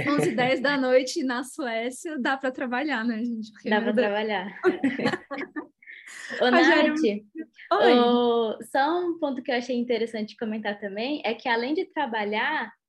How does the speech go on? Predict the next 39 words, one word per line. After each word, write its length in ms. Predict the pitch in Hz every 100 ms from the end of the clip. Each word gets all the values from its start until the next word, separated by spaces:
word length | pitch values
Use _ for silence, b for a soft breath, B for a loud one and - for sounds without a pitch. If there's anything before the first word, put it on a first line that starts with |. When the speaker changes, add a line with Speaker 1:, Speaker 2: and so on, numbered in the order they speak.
| -
Speaker 2:
também 220 | 262 269
tem 140 | 294
como 180 | 302 294
estudar 640 | 311 - 359 247 254 311
lá 120 | 262 208
no 200 | 208 208
parque, 420 | 202 185 - 190
né? 260 | 190 226
Lá 200 | 233 226
dentro 340 | 254 254 262 262
tem 160 | 277
uma 180 | 247 247
faculdade, 920 | 247 247 269 220 220 262 254 202 208 240 240
é... 680 | 196 196 190 185 170 175 175
tem 120 | 214
como 180 | 240 233
fazer 220 | 240 226
mestrado 760 | 233 247 - 190 214 226 208 214
também. 380 | 208 190 208
Então, 160 | 208 202
quem 220 | 202 240
estiver 280 | 247 226 220
formando 800 | 226 208 196 196 240 233 208 196 b b
e 80 | 208
tem 240 | 214 220
vontade 360 | 226 226 220 202
de 80 | 202
seguir 440 | - 214 196 208 208
com 60 | 220
a 80 |
área 200 | 214 202
acadêmica, 840 | 202 208 180 190 233 262 247 208 190
lá 140 | 190
também 260 | - 220 220
tem 100 | 233
muita 220 | 214 233
oportunidade, 800 | - 302 - 294 247 208 208 202
né, 140 | 202 208
Rogério? 520 | 254 240 208 185